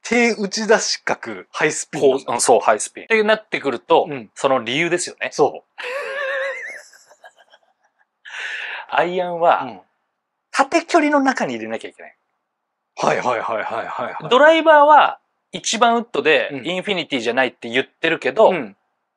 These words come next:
Speaker 2: 自分のスイングの中でも、
Speaker 1: うん。
Speaker 2: 最低ラインを超えて、
Speaker 1: うん。
Speaker 2: それ以上行ってくれれば、
Speaker 1: うん。
Speaker 2: それラッキー。
Speaker 1: あー。
Speaker 2: 力としてじゃなくて。
Speaker 1: うんうんうん。
Speaker 2: うん。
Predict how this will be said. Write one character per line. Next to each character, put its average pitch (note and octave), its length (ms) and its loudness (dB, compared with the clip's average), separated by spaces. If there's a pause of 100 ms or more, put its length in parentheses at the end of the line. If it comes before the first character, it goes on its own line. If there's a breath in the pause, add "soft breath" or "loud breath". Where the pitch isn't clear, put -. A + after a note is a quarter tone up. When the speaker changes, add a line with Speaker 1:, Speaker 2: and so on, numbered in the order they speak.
(400)
Speaker 2:
自 D3 200 -2
分 F4 260 0
の E4+ 120 0
ス - 180 2
イ E4+ 80 -2
ン E4 80 -6
グ D#4+ 60 -2
の C4+ 100 2
中 B3 260 2
で G#3+ 120 -2
も、 B3 280 4
Speaker 1:
う D3 60 -10
ん。 A2+ 220 -10
Speaker 2:
最 C#4 440 2
低 C#4 200 2
ラ C4+ 160 6
イ B3 120 0
ン F#3+ 80 2
を - 80 -4
超 F3+ 200 2
え E3+ 60 2
て、 B3+ 320 0
Speaker 1:
う - 20 -10
ん。 - 80 -12
Speaker 2:
そ - 200 0
れ B3+ 140 2
以 A#3+ 60 -4
上 D#3+ 180 2
行 C#3 100 -6
っ - 40 -20
て - 160 -8
く - 100 -6
れ D#3 120 2
れ D3+ 100 4
ば、 F#3 240 4
Speaker 1:
う D3+ 80 -6
ん。 A2 80 -12
Speaker 2:
そ - 200 4
れ G4+ 120 8
ラ A#3 160 4
ッ - 100 -18
キ - 140 -16
ー。 - 80 -16
Speaker 1:
あ A#2 760 2
ー。 - 40 -8
Speaker 2:
力 G#3 300 2
と F#3+ 100 0
し - 80 -4
て D3+ 100 -4
じ C#3 80 0
ゃ B2+ 60 2
な A#2 100 0
く - 80 -14
て。 - 160 -10
Speaker 1:
う - 40 -10
ん D3+ 40 -8
う - 40 -8
ん D3+ 120 -20
う C3+ 40 -14
ん。 A#2+ 160 -14
Speaker 2:
う C#3 100 2
ん。 A2+ 80 2